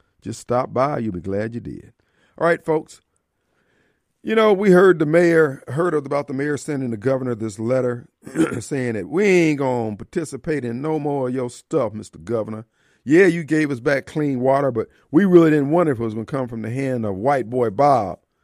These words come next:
And so now we rethought, we, we, we, we just thought about it, and we're rethinking our position, and we don't want no part of it. So the question is, what,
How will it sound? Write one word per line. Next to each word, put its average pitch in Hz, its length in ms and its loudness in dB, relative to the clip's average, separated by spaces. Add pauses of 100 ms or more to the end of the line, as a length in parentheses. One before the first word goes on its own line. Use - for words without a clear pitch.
(480)
And 101 80 -8
so 127 140 -4
now 151 240 2
we 147 180 6
rethought, 156 640 2
we, 139 200 0
we, 127 260 0
we, 131 220 -2
we 143 160 -4
just 147 180 -4
thought 165 220 2
about 151 260 2
it, 151 80 -2
and 110 160 -4
we're 107 140 -2
rethinking 143 440 -4
our 139 120 -2
position, 135 500 -8 (320)
and 87 100 -12
we 135 120 -2
don't 127 100 -2
want 120 140 -4
no 117 100 -6
part 90 420 -12
of 64 140 -20
it. - 80 -20 (880)
So 131 380 -2 (800)
the - 80 -18
question 262 380 -2
is, 143 260 0
what, 381 340 -6